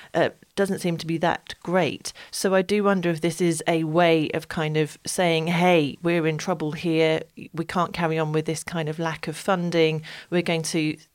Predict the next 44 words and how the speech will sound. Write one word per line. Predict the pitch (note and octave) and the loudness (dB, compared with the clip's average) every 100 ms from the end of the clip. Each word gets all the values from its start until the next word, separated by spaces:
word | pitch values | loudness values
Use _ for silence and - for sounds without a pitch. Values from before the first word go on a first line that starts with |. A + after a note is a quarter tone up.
| _ _ | _ _
put | - E3+ - | -4 -4 -2
something | D#3+ E3 D#3 | -6 -4 -4
out | D3+ - | -2 -2
there | D3+ | -2
to | D3+ | -4
say | - D#3 | -2 -2
we're | C#3+ | -2
gonna | D#3 D3+ | -4 -6
cut | - E3 | -6 -8
these | - C#3+ | -6 -8
services," | - F3 D#3 D#3 D3 C#3+ - - - - | -2 -2 -2 -2 -2 -2 -10 -16 -10 -6
and | D#3+ | 0
whether | E3 D#3+ | 2 2
they're | D#3+ D#3 D3+ | 2 2 2
banking | D3+ D#3+ F3+ F#3+ E3+ | 0 0 0 -2 -6
on | C#3+ | -8
a | C#3 | -4
bit | D3+ - | -4 -4
of | D3 | -6
a | |
backlash | C#3+ D3 - D#3 C#3+ C#3 - - - - - | -4 -4 -4 -4 -4 -2 -8 -8 -16 -20 -6
and | D#3 D3+ | -6 -4
to | - | -6
getting | D#3 D3+ D3 | -6 -6 -6
some | D3+ | -6
of | C#3+ | -4
the | C#3+ | -6
M | C#3 | -6
Ps | D#3 C#3+ | -6 -4
on | C#3 C3+ | -6 -6
board, | C#3 C3+ C#3 - | -4 -2 -4 -6
and | D3 | -4
maybe | D3 C#3+ D3+ | -4 -2 -4
the | D3+ C#3+ C3 | -4 -4 -6
compromise | - - D#3+ - - C#3 C#3 C#3+ - | -10 -6 -6 -6 -4 -4 -4 -6 -6
will | C3+ | -6
be | - C#3+ C#3 | -4 -4 -4
that | C#3 C3+ _ | -4 -6 _
there'll | - C#3+ | -8 -6
be | C3 C#3+ | -4 -4
a | |
restoration | C3+ C#3 - C3+ C#3+ - D3 | -4 -6 -6 -6 -4 -4 -6
of, | C#3+ - - - - - - | -8 -10 -20 -20 -20 -20 -6
of | D3+ C3+ | -6 -6